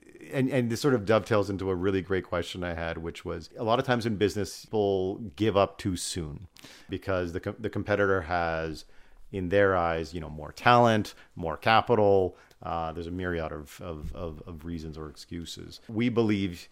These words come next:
uh, you can always make it happen. You just gotta make sure you're, you're investing in the right places and you have the right strategy. And I imagine in hockey, it's, you're confronted with the exact same thing. You're always hearing about other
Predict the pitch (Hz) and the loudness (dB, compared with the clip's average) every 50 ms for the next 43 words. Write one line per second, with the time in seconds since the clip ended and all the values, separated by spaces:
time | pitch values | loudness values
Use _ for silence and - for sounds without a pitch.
0 | _ _ - _ _ - 87 87 85 85 82 87 95 - - 113 110 113 117 120 | _ _ -20 _ _ -10 -6 -4 -4 -4 -6 -6 -8 -4 0 2 4 4 6 6
1 | 127 123 90 101 107 104 98 - 98 80 87 85 80 - - 78 76 78 78 87 | 6 4 4 2 0 0 0 0 -2 -2 -2 -2 -4 -4 -8 -12 -12 -10 -8 -8
2 | 87 - - 92 85 82 85 85 80 - - 90 87 82 82 85 87 87 90 _ | -8 -6 -6 -6 -6 -4 -4 -6 -6 -8 -6 -4 -4 -2 -2 -4 -4 -6 -8 _
3 | _ _ _ _ _ - - 98 90 90 92 92 92 95 90 92 95 90 90 98 | _ _ _ _ _ -12 -8 -4 -2 0 0 0 -2 -2 -2 -4 -2 0 0 0
4 | 98 - - 101 98 92 85 82 82 85 - - 90 92 98 - - 143 160 170 | 0 0 -2 -4 -2 -2 -2 -4 -4 -6 -6 -6 -6 -6 -6 -6 -6 -8 -8 -8
5 | - - _ _ _ _ _ - 92 90 87 82 87 87 80 85 82 82 80 73 | -12 -16 _ _ _ _ _ -12 -8 -6 -4 -2 -2 -2 -2 -2 -2 -2 -4 -4
6 | - - - 78 73 76 78 78 80 - - - - 82 82 85 87 90 95 98 | -8 -10 -10 -8 -6 -6 -6 -8 -10 -14 -14 -16 -16 -14 -12 -8 -6 -4 -2 0
7 | 101 107 107 95 95 98 95 90 82 - - 104 104 92 - - 85 82 82 - | 2 0 0 0 -2 -4 -4 -4 -4 0 2 4 4 4 4 0 -6 -6 -6 -6
8 | - - - - 110 107 - 135 117 - - 127 131 123 - 110 98 104 - 101 | -10 -16 -8 -2 -2 0 0 0 0 2 6 6 6 6 6 0 0 0 0 0
9 | 92 87 78 76 92 92 90 92 - - - 95 87 82 82 73 - - 82 76 | -2 -2 -2 0 2 4 4 4 2 0 -6 -4 -4 -4 -4 -6 -8 -12 -14 -12
10 | 80 78 85 85 92 92 98 101 101 92 - 95 92 90 90 87 87 80 82 80 | -10 -6 -2 0 2 4 4 4 2 0 0 -4 -4 -4 -2 -4 -4 -2 -4 -4
11 | 80 73 - - - 110 - 110 104 101 95 | -4 -6 -8 -4 -2 2 4 6 6 6 4